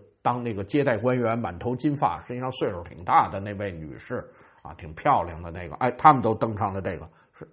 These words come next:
这两位说我们当时是知道的，甘当诱饵啊，所以说，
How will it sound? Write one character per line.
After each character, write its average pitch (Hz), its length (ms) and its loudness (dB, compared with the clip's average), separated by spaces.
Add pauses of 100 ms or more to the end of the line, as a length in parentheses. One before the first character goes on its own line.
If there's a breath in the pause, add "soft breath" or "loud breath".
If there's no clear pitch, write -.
(420)
这 240 120 10
两 95 420 2
位 147 180 6
说 - 340 -6
我 82 100 -10
们 - 120 -16
当 107 200 -8
时 104 160 -8
是 90 200 -12
知 107 180 -12
道 92 100 -10 (100)
的， - 80 -20 (800)
甘 226 240 12
当 139 240 6
诱 196 180 10
饵 - 140 4
啊， - 540 -8 (540 soft breath)
所 143 220 0
以 123 80 2
说， 131 240 -2